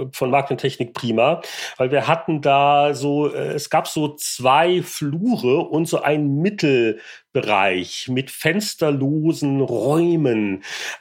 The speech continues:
die als Lager genutzt worden sind oder der Fotograf hat sich da niedergelassen, all die Tageslichtgescheuengesellen.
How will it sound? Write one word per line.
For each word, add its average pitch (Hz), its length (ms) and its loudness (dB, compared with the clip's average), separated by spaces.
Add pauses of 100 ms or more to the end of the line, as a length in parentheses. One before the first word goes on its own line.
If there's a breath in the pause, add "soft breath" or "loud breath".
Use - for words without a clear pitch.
die 127 160 0
als 113 260 0
Lager 110 500 2
genutzt 165 520 -2
worden 180 340 2
sind 208 320 0
oder 151 280 0
der 127 100 0
Fotograf 127 720 0
hat 180 120 -2
sich 175 140 -6
da 170 100 -2
niedergelassen, 180 880 0
all 127 200 0
die 131 200 -8
Tageslichtgescheuengesellen. 151 2500 -2